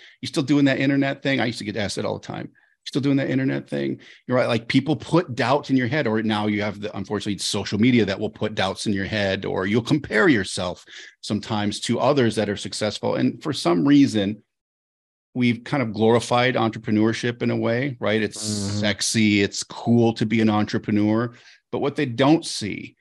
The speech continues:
Speaker 1: is the tough stuff, right? Like the depression and the hardship and the losing things and the risking everything, because you have
Speaker 2: Mm-hmm.
Speaker 1: to, you have to risk failure, but you have to have, first and foremost, for everyone else around you, the belief that you can do it.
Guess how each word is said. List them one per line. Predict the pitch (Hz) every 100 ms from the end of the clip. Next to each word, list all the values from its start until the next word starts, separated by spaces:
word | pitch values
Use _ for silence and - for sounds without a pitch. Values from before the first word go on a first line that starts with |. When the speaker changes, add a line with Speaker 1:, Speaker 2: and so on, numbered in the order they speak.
| _ _ _ _
Speaker 1:
is | 120 110 107
the | 107
tough | 107 113 101
stuff, | - - 80 - - -
right? | 95 101
Like | 101 101 107
the |
depression | 98 107 - - 117 110 - 104 101 -
and | 104 101 101
the | 101 98
hardship | - 110 117 113 - 95 87
and | 107 101
the | 104
losing | 98 113 123 113 107 92
things | 98 92 82
and | 101
the | 113
risking | 92 85 131 - - 123 110
everything, | 131 180 110 82 - 82 - - - - -
because | 117 165 135
you |
have | 117 185
Speaker 2:
Mm-hmm. | 139
Speaker 1:
to, | 101
you | 107
have | 151
to | -
risk | 110 98 -
failure, | 104 107 - - - _ _ _ _ _
but | 117 120
you | 117
have | 113 151 -
to | 117
have, | 120 117 -
first | 123 120
and | 110 107
foremost, | 113 104 98 -
for | 107 104
everyone | 123 131 120
else | 113 104
around | 101 104 104 92
you, | 90
the | 87
belief | 85 98 101 92
that | 87
you | 101
can | - 98 92
do | 82 101 92
it. | 71